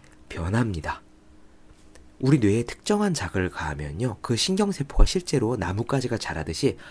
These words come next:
쭉쭉쭉 자란다는 것이 과학실험 결과 입증이 되었어요. 쥐한테 특정한 음역대의 소리를 계속 들려주니까 그 소리에 반응하는 뇌의 신경세포 부분이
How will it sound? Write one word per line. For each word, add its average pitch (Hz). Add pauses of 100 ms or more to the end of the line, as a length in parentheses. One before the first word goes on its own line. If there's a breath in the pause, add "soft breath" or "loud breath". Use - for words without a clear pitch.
(120)
쭉쭉쭉 208
자란다는 85
것이 82
과학실험 85
결과 85
입증이 87
되었어요. 87 (420 loud breath)
쥐한테 107 (580 soft breath)
특정한 214
음역대의 104
소리를 156
계속 -
들려주니까 92 (360 loud breath)
그 165 (280)
소리에 202 (400 soft breath)
반응하는 135
뇌의 95 (120)
신경세포 202
부분이 92